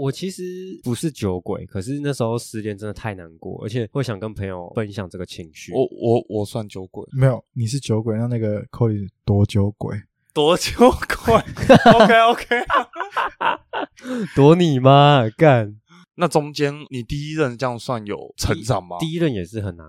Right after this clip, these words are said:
Speaker 1: 过，可是
Speaker 2: 算有成长，还是？
Speaker 1: 现，现在失恋回去想，以前经历过那几次失恋，怎么没有一模，一，不会有一模一样的感受？就是
Speaker 2: 每一个都不一样。
Speaker 1: 虽然都会有难过啊，可是以前学生时代的失恋，好像就觉得，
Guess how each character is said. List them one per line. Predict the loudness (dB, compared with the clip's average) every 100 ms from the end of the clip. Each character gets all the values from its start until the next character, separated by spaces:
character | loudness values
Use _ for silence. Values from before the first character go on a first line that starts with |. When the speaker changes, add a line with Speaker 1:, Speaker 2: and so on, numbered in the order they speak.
| -14
Speaker 1:
过， | -12 -6
可 |
是 | 0
Speaker 2:
算 | 2
有 | 2
成 | -2 -6 -10
长， | -10 -12 _ _ _ _ _
还 | -12 -10
是？ | -8 -6 -2
Speaker 1:
现， | -2 -2
现 | -4 -4 -2
在 | -2 0 -4 -8
失 | -16 -10 -6 -4
恋 | -2 -2 -4 -12 _
回 | _ -6
去 | -4 -4 -4
想， | -6 -8 -8
以 | -8
前 | -8 -10 -10
经 | -10 -8
历 | -6
过 | -4 -4
那 | -6
几 | -8
次 | -14 -12
失 | -10
恋， | -10 -8
怎 | -8
么 | -8
没 | -6
有 | -4 -4 -6
一 | -4
模， | -4 -4
一， | -12 -14 -6
不 | 0
会 | 0
有 | 0
一 | -2
模 | -4
一 | -6
样 | -8
的 |
感 | -12 -18
受？ | -16 -14 -14 -14
就 | -14
是 | -12 -12 -14 _ _
Speaker 2:
每 | -6 -4 -4
一 |
个 | -4 -6
都 | -6
不 | -10 -14 -16
一 | -14
样。 | 0
Speaker 1:
虽 | 2
然 | 2 0 -10 -4
都 | 2 4
会 | 4
有 | 0
难 | -4 -14
过 | -10 -8
啊， | -8 -14 _ _ _ _
可 | -10
是 | -8 -8
以 | -8 -14
前 | -14 -14
学 | -10 -8
生 | -8
时 | -8
代 | -6 -4
的 |
失 | -6 -6
恋， | -4
好 | -4
像 | -8
就 | -10
觉 | -8
得， | -10